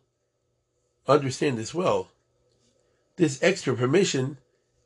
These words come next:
did not historically happen in all the other cities. So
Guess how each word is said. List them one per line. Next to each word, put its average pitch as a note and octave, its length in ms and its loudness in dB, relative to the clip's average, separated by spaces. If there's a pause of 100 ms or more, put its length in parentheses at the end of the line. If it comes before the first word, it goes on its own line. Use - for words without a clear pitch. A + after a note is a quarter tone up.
(580)
did B2+ 220 -2
not F3 220 4
historically B2+ 600 -2
happen B2 500 -4 (320)
in A#2 100 -4
all C#3 160 2
the C3+ 160 0
other A2+ 160 2
cities. - 500 -8 (440)
So - 340 2